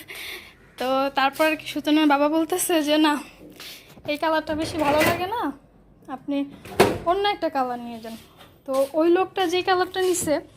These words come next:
ওটা হচ্ছে গিয়ে আপনার, আহ, কি কালার যেন বললো, এই যে এরকম কাঠের মতো এরকম একটা কালার। তো ও-, ওইটা আর কি নিতে বলছে সূচনার বাবা, বলছে যে, "না, এই কালারটা নিয়ে না, অন্য কালার নেন।"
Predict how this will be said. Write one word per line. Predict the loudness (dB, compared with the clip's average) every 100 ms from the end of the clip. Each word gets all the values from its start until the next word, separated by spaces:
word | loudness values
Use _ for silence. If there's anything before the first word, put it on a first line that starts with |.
| -20 -20 -20 -20 -10
ওটা | 0 2
হচ্ছে | 2 -2 -4
গিয়ে | 0 0
আপনার, | 0 0 2 2 2 -2 -10
আহ, | -10 -8 -10 -12 -16 _ _
কি | -18 -10
কালার | -4 -2
যেন | -2 0 0
বললো, | -2 -2 -2 -6 _ _ -20 -20 -20 _ _ _ _ _ _ -20 -20 -20 -20 -20 -20 -20 -20 _ -20 -16 -12 -12 -6
এই | 0 2
যে | 4
এরকম | 2 0
কাঠের | 2 0 2 2
মতো | 2 0 -4 -4 -12 -20 -20 0
এরকম | 2 4 2
একটা | 2 0
কালার। | -2 0 0 -2 -4 -20 -20 _ _ -20 _ -20 -20 -20 -20 -20 -20 -20 -20 -20 _ _
তো | 2 2 2 0 2 4
ও-, | 4 4 0 2
ওইটা | 4 6 6 4
আর | 4
কি | 4
নিতে | 4 4
বলছে | 2 0 -2
সূচনার | -8 -8 -8 -6
বাবা, | -6 -4
বলছে | -4 -4 -4
যে, | -4
"না, | -2
এই | -2
কালারটা | 0 0 4
নিয়ে | 4 4
না, | 4
অন্য | 2 2
কালার | -4 -6
নেন।" | -8